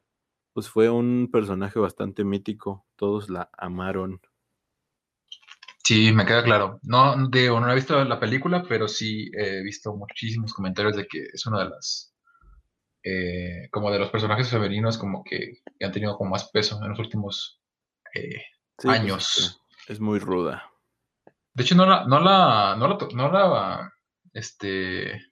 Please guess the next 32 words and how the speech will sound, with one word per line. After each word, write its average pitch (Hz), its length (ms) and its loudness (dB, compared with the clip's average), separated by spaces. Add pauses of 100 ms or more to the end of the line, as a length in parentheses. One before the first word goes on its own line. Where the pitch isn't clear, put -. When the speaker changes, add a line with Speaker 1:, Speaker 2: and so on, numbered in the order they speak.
(1500)
Speaker 2:
¿cómo 139 120 -2
se 131 80 -4
dice? 170 160 -6
No, 117 260 -6
no 117 200 2
la 160 160 2
elegimos, 135 540 2
¿verdad? 113 340 2
Para 127 180 4
el 95 100 -6
top 110 220 -2
que 135 100 0
hicimos 127 420 -2
de 95 340 0
personajes 107 680 -4
femeninos 101 540 -6
en 95 100 -10
el 95 100 -14
cine. 135 300 -4 (420)
¿O - 80 -2
Speaker 1:
Ah, 107 40 0
Speaker 2:
sí? 101 220 0
Speaker 1:
no. 90 400 -8 (500)
No, 95 260 -6
no 101 160 -4
lo 101 80 -2
hicimos. 95 500 -8 (260)
Speaker 2:
Chale, - 800 -4
mira, 113 180 2
pues, 104 160 0
hubiera 107 220 2
sido, 113 320 2